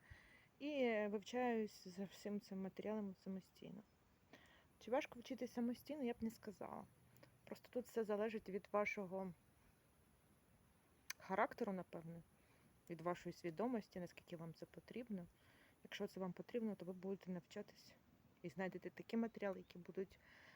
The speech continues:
не надто для вас важкими, зрозумілими і які більш-менш будуть приємними. Е, я, е, не викладаю матеріали з вивчення німецької мови,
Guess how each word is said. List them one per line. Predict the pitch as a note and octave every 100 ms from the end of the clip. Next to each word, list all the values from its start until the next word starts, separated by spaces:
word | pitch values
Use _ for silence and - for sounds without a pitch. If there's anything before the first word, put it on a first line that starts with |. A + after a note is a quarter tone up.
| -
не | A3+
надто | A3+ F3+ -
для | E3 E3+
вас | E3+ -
важкими, | F3+ - D4 A3+
зрозумілими | E3 D#3 F3 A3+ C#4+ A3+ G#3 - - - - - - - - - -
і | G#3+ A#3+ A3 G3 D#3+ - -
які | D#3+ -
більш-менш | F3+ E3+ - F3 -
будуть | E3 E3
приємними. | F3 D#3+ D3 C#3+ D3+ D#3 - - - - - - - - - - - -
Е, | F3+ F#3+ G3+ -
я, | F#3+ F3+ D4+ F#4+ E4 - -
е, | - - - - - - - - - - - - - - - - - - -
не | A3 C4
викладаю | C#4+ B3+ B3+ G#3+ F#3+
матеріали | F#3 F3 G#3+ A#3 C4 A#3 G3+ F3+
з | E3 E3
вивчення | D#3+ F3 - G3+
німецької | F3 E3+ F3 - F3 E3
мови, | D3+ -